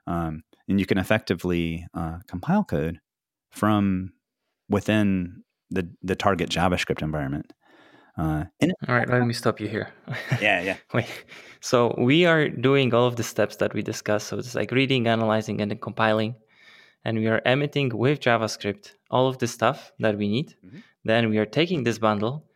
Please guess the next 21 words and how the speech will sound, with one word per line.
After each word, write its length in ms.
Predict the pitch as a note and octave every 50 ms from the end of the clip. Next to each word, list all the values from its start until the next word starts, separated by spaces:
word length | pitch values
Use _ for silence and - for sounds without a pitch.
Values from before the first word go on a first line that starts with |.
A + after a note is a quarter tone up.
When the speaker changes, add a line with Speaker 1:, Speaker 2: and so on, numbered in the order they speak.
| _ _ _ _ -
Speaker 2:
and 220 | - A#2 A#2 A2 A2
then 160 | A2+ A2+ A2
we 100 | A2 A2+
are 80 | A2 G#2
reading 360 | A2 C3 D#3 C#3+ C#3+ B2 A#2
it 220 | A#2 A#2 - - - _ _ _ _ -
via 260 | A2 A2 B2+ C#3+ C3
this 200 | A2+ B2 B2+ B2
JavaScript 520 | - B2 A#2+ A#2+ A#2+ A#2 - - B2+ A#2+ A#2+
that 160 | A2 G#2 -
help 260 | B2 A#2 A#2+ A#2 -
us 120 | A2 - -
to 100 | - F#2+
produce 360 | - A2 G#2+ G#2 B2 C#3+ C#3
this 180 | - A2+ G2+
bundle. 460 | - A2+ A2 G2+ G#2+ A#2 D#3 F3+ - _ _ _ _ _ _ _ _ _ -
And 200 | - A#2 A2+ A2
then 220 | A2+ A#2 A#2 A2+ G#2+
we 60 | A2
are 100 | A2 G#2+
self-hosting? 640 | - - A2 G#2+ - - B2 B2+ - - G3 G3+